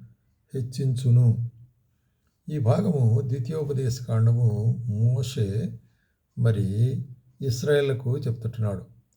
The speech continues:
ఇస్రాయేల్కి ఇచ్చేటువంటి హెచ్చరిక ఏంటంటే, దేవుడు చెప్తుంటున్నాడు, "నీ దేవుడైన యెహోవా మాట శ్రద్ధగా మీరు విన్నట్లయితే,"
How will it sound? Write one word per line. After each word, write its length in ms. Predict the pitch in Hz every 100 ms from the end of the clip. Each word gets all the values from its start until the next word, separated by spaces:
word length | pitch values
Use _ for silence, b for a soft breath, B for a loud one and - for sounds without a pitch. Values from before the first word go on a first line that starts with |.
| _ 123
ఇస్రాయేల్కి 580 | 110 117 131 127 120
ఇచ్చేటువంటి 360 | 117 120 110 -
హెచ్చరిక 480 | 98 101 120 113 110
ఏంటంటే, 600 | 101 101 92 131 165 - - _ _ _ _ _ _ _ _ _ 113
దేవుడు 320 | 127 175 156
చెప్తుంటున్నాడు, 920 | 131 - 120 123 117 101 110 214 - - _ _ _ _ _ -
"నీ 180 | 143 147
దేవుడైన 580 | 120 139 175 185 202 208
యెహోవా 380 | 170 120 156 156
మాట 300 | 151 147 139
శ్రద్ధగా 580 | - 120 110 123 139
మీరు 200 | 135 110
విన్నట్లయితే," 920 | 98 92 110 104 104 - 98 90 85